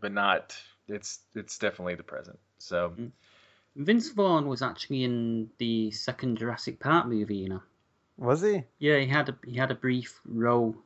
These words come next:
Speaker 2: in the second Jurassic Park movie. Yeah, that's, that's, like, one of the first times I remember seeing him.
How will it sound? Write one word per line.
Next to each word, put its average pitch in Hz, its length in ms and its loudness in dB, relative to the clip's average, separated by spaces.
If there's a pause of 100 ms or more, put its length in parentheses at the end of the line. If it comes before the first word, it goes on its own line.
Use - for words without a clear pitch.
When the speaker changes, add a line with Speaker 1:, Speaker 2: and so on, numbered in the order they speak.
Speaker 2:
in 113 120 0
the 113 60 2
second 113 380 -2
Jurassic 113 340 -2
Park 123 300 0
movie. 107 300 -4
Yeah, 107 220 -2 (160)
that's, - 440 -14 (100)
that's, 139 320 -4
like, 113 220 0
one 117 120 2
of 113 60 -2
the - 60 -20
first 123 260 0
times 113 380 2
I 117 100 6
remember 113 320 4
seeing 127 300 2
him. 110 180 -4